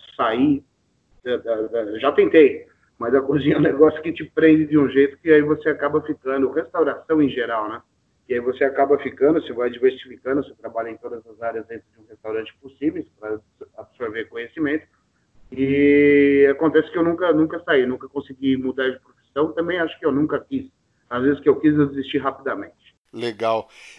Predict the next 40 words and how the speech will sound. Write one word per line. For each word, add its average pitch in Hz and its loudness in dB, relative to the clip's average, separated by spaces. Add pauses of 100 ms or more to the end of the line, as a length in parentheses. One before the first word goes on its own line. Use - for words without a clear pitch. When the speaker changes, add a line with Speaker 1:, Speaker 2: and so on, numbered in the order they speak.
Speaker 2:
E 160 0
aí, 208 4
como 214 0
é 240 0
que - -6
você - -8
começou 190 -2
a, 175 2
a 147 -4
estudar 160 -2
mais 170 -2
profissionalmente, 143 -4 (340)
é, 120 0
gastronomia 156 -2 (280)
e, 143 -8
e 139 -14
como 208 -4
que - -12
você 196 -2
entrou 170 -6
no 160 -4
churrasco 156 -4
e 160 -6
no 160 0
American 143 -4
Barbecue? 110 -6 (300)
Speaker 1:
Então, 123 0
vamos 165 4
lá. 123 0
É, 139 4
a 139 -2
questão 180 2
de 208 -4
estudar 143 -2
é 120 -2
uma 139 0
coisa 147 6
muito 151 2
curiosa, 120 4
né? 117 -8